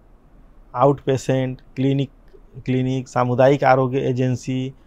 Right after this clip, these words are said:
કુશલ નર્સિંગ સુવિધા, લાંબા ગાળાની સંભાળ સુવિધા અથવા ધર્મશાળામાં કામ કરે છે.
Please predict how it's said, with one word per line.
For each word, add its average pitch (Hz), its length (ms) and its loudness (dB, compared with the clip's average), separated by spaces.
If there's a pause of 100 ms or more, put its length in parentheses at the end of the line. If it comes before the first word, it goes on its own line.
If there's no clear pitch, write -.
(220)
કુશલ 151 360 4
નર્સિંગ 139 360 0
સુવિધા, 123 540 -2 (360)
લાંબા 123 360 2
ગાળાની 131 420 4
સંભાળ 127 440 6
સુવિધા 123 520 -2 (320)
અથવા 123 360 4
ધર્મશાળામાં 123 1160 0
કામ 117 220 0
કરે 107 240 -4
છે. 110 240 -16